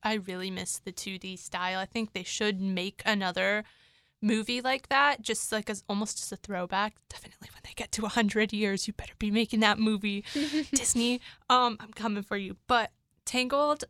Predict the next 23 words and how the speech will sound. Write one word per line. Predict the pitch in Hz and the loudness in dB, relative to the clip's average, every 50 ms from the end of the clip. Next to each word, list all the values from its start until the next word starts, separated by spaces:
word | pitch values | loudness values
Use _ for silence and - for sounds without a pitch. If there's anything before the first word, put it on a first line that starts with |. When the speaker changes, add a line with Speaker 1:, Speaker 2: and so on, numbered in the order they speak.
| _ | _
Speaker 1:
like, | - 208 208 196 202 202 - - - | 0 2 2 2 2 -2 -10 -2 0
I, | 220 220 220 - 214 | 0 2 2 0 -2
I | |
think | - - 220 208 | -2 -2 -2 -2
it | 208 | -2
was | 196 - | -4 -6
perfect. | - - 196 180 - - 185 180 - _ - - | -4 -4 -4 -2 0 -2 -2 -2 -4 _ -8 -6
I | 208 202 | -6 -2
think | 208 214 214 208 - - _ | -2 -2 -2 -4 -6 -4 _
they, | 226 220 220 226 220 - | 2 4 4 4 4 2
<laughs> | - 240 - - - - - - - - - - - - _ _ _ _ _ _ _ _ | 0 -4 -4 -4 -8 -10 -12 -12 -12 -12 -12 -16 -18 -20 _ _ _ _ _ _ _ _
it's | - - - | -8 -4 -2
so | - - - 240 214 208 214 | 0 2 2 2 2 2 0
good. | 202 - 208 202 196 196 208 220 214 247 | -2 0 0 2 2 4 2 2 4 4
Like, | 233 220 214 - 220 | 2 2 2 -2 -2
the | - 208 | -2 -2
characters, | - - - 240 226 226 226 220 - - 240 220 214 214 220 220 - | -2 -2 0 2 4 4 4 2 2 2 2 4 4 2 0 -2 -4
the | 214 | -8
character | - - 220 208 208 - - 220 196 | -6 -4 -4 -4 -4 -4 -6 -6 -4
development, | 196 202 196 180 208 208 220 220 214 202 202 214 214 208 214 208 202 - - | -4 -4 -4 0 2 2 2 2 0 -2 -2 -2 0 0 0 -2 -2 -2 -4
the | 208 | -4
way, | 190 196 196 196 196 190 190 - - 185 - - | -2 0 0 2 2 0 -2 -4 -8 -10 -2 0
like, | 214 202 196 - - | 0 0 -2 -6 -14